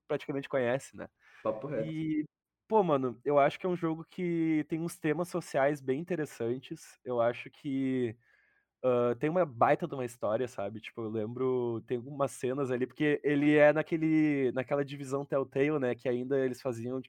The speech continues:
Speaker 1: que eram episódios, né? Se não me engano,
Speaker 2: Uhum.
Speaker 1: eles são cinco episódios, e eles sempre têm, tipo, ah, um, como é que é o nome?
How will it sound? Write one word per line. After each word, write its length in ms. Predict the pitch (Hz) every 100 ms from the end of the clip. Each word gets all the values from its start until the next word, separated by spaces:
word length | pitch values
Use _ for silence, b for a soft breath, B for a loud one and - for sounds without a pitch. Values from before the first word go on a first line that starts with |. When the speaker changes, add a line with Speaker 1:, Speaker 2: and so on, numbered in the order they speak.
| _
Speaker 1:
que 80 | -
eram 180 | 131 127
episódios, 680 | 127 147 110 117 135 - 117
né? 180 | 104 110 - _
Se 20 | 139
não 140 | 139
me 60 | 117
engano, 140 | 110
Speaker 2:
Uhum. 60 | 110
Speaker 1:
eles 140 | -
são 160 | 151 143
cinco 240 | - 147 175
episódios, 640 | 156 120 113 143 - - b b b b b _
e 420 | 147 147 139 135
eles 240 | 135 139 139
sempre 300 | 139 135 135
têm, 200 | 160 151
tipo, 720 | - - 147 135 127 117 - -
ah, 440 | 123 120 117 117 -
um, 880 | 127 120 117 117 113 110 104 101 98 95 _ _
como 160 | - 113
é 60 |
que 80 | 113
é 40 | 143
o 40 |
nome? 360 | 110 123 117